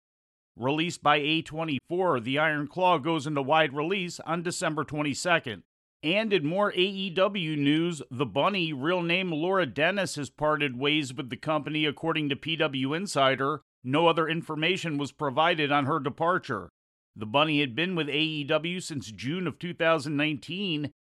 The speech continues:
She has not wrestled since the September sixth episode of Dynamite. She had previously wrestled for T N A Impact and was a two-time Knockouts World Champion.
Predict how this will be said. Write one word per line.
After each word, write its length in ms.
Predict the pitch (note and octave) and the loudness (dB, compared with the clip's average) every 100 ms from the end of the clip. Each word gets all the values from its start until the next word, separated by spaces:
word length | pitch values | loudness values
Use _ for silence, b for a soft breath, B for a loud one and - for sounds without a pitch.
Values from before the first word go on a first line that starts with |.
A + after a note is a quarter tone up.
| _ - | _ -10
She 140 | D#3 | -4
has 100 | B2+ | 0
not 240 | D#3 D#3+ C3+ | 0 2 2
wrestled 400 | G3 F#3+ E3+ C3 | 2 2 -4 -6
since 300 | E3+ C#3+ - | -8 -8 -10
the 120 | C#3+ | -8
September 540 | - C3 E3 F3+ F3 | -8 -6 -4 -2 -2
sixth 320 | - G#3+ A3 - | -4 -4 -6 0
episode 560 | E3 D#3 B2+ D#3+ D3+ B2+ | 0 0 -2 0 0 -2
of 100 | G2+ | 2
Dynamite. 600 | C3+ C#3+ D3 D#3+ G#3 - _ _ - | 2 2 2 0 0 -8 _ _ -12
She 200 | - C#3 | -2 -2
had 140 | - | -2
previously 520 | D3 E3+ E3+ E3 D#3 | -6 -4 -4 -4 -4
wrestled 460 | C#3+ F#3 F#3+ E3 - | 2 2 2 -4 -6
for 100 | C3 | -8
T 220 | - D#3 | -4 -2
N 120 | D3+ | 0
A 140 | C#3+ E3+ | 0 0
Impact 500 | G3+ C#3 C3+ C3+ _ | -2 0 2 0 _
and 160 | A2 C#3 | -8 -4
was 120 | C#3+ | -2
a 80 | B2 | -4
two-time 520 | - G3 D#3 D#3 D3+ | -6 -4 2 2 4
Knockouts 480 | E3 F3+ D3+ D3+ E3 | 2 4 4 4 2
World 300 | C#3+ D#3 D3 | -2 -2 0
Champion. 640 | E3+ D#3+ C#3 A#2+ F#2+ E2+ | 0 0 0 -4 -4 -8